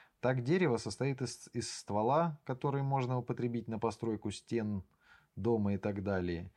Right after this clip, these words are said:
из веток, которые можно использовать для устройства шалаша, на плетение корзин и так далее. Орех состоит из несъедобной скорлупы и вкусного ядра.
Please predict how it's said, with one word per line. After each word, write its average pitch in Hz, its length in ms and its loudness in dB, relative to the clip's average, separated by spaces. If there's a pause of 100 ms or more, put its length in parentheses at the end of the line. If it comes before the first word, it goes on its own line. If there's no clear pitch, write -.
(280)
из 95 220 -4
веток, 151 340 0
которые 131 400 -2
можно 120 360 0
использовать 110 540 -2
для 101 140 0
устройства 104 540 -4
шалаша, 101 640 0 (360)
на 101 140 -2
плетение 104 520 0
корзин 104 460 -2
и 117 60 -2
так 110 200 0
далее. 73 420 -2 (800)
Орех 156 320 2
состоит 131 460 -2
из 110 120 0
несъедобной 113 640 -2
скорлупы 117 560 0
и 127 40 4
вкусного 131 440 -2
ядра. 90 460 0